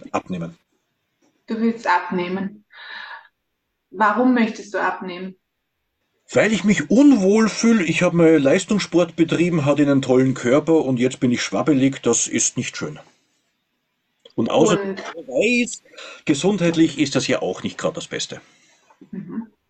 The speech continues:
Speaker 2: Und wie kommst du drauf, dass es gesundheitlich nicht das Beste ist?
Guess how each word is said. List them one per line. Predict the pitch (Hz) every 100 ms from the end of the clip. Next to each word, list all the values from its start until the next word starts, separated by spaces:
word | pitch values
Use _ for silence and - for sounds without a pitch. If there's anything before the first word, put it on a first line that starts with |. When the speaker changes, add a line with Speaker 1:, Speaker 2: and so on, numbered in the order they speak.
| _ - - - _ _
Speaker 2:
Und | 208 208 202 202 202 _
wie | 190 - - 220
kommst | - 220 226 -
du |
drauf, | 247 214 185
dass | - 240
es | 240 233
gesundheitlich | 240 233 240 240 233 254 233
nicht | 247 233
das | 233 233
Beste | 214 220 - 202
ist? | 214 302